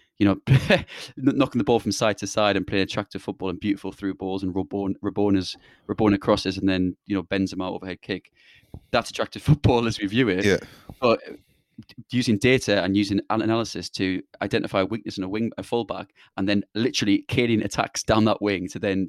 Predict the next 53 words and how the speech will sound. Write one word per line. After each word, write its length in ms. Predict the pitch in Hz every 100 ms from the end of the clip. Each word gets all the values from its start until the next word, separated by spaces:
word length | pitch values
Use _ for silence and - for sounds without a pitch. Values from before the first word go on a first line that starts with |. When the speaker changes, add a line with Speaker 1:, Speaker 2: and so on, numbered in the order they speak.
| -
Speaker 1:
exploit 380 | - - 120 -
that 180 | 95 90
and 120 | 90
get 140 | 90 -
goals 220 | 123 139
from 180 | - 92
it 140 | 95 _ - -
is 140 | 104
not 160 | 117 113
attractive 320 | - 98 98
football. 400 | 131 - 143 180 _ _ _ _
But 260 | - 123 - - -
data 280 | 131 147 101
is 120 | 98
seen 140 | 101
as 80 | 98
innovative, 440 | 95 92 107 90
and 120 | 95 107
so 260 | - 98
is 260 | 95 - - _ -
analysis. 480 | 117 139 139 - -
So 140 | 101
what, 260 | 98 127 -
what, 220 | 104 113 -
what, 120 | 123 -
what 160 | 123
is 120 | 117
the, 300 | - 107 104 - _ _
the 80 | 107
winner? 160 | 135 120
I 40 |
mean, 120 | 139
they 80 | 151
can 100 | 143
be 80 | 147
used 140 | 156
in 100 | 101
tandem, 400 | - 139 143 98
but 180 | 95 98 _ _ _
I 60 | 104
don't 240 | 143 143
think 200 | 135 110
Allardyce 340 | 107 107 101 -
gets 200 | 95 -
the 120 | 107
credit 340 | 104 95 - _ -
he 140 | 98
deserves. 520 | 92 87 120 95 90
I 40 | 95
mean, 260 | 95 92 - -
that 220 | 110 - - -
kind 160 | 107
of 200 | 101 92